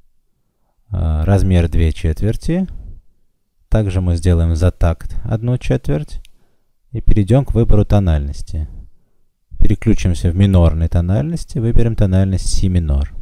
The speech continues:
Теперь переместим клавесин вниз. Для этого нажмем вот эту стрелку вниз несколько раз. Теперь добавим околады. Выделим флейту и нажмем маленькую стрелочку под списком инструментов. Нам нужна квадратная околада.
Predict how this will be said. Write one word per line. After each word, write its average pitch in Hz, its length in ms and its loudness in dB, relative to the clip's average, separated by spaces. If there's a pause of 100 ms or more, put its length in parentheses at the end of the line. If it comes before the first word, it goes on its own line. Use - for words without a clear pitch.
(960)
Теперь - 320 4
переместим 104 720 2 (240)
клавесин 92 440 0
вниз. 78 400 -2
Для 92 200 -4
этого 98 200 -2
нажмем 90 380 0
вот 85 160 0
эту 87 180 -2
стрелку 85 540 -2
вниз 95 480 -6
несколько 101 500 -4
раз. 69 300 -6 (1500)
Теперь 135 360 0
добавим 117 420 0
околады. 82 640 -2 (320)
Выделим 98 340 2
флейту 92 640 0
и 104 60 -4
нажмем 107 340 0
маленькую 151 500 -2
стрелочку - 520 0
под - 260 2
списком - 460 2
инструментов. 80 720 0 (260)
Нам 110 140 2
нужна 101 240 2
квадратная 82 680 0
околада. 76 540 -4